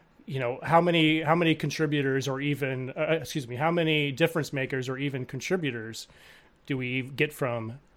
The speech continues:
these waiver wires every week, especially in these deep dynasty leagues? So I just wanna kinda throw out a general discussion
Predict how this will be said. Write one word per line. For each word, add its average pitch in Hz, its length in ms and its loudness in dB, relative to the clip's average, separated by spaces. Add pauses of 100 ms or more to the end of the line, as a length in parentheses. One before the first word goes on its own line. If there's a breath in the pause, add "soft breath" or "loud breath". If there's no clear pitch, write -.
(160)
these 127 200 -4
waiver 120 260 -4
wires 110 320 -6
every 113 180 -6
week, 113 220 -10
especially 123 480 -8
in 117 60 -10
these 117 140 -10
deep 110 220 -14
dynasty 113 380 -8
leagues? 107 140 -14
So 160 100 4
I 202 80 8
just 208 160 0
wanna 190 240 6
kinda 160 240 4
throw 147 240 4
out 139 80 2
a 123 60 -2
general 139 400 -2
discussion 131 680 -4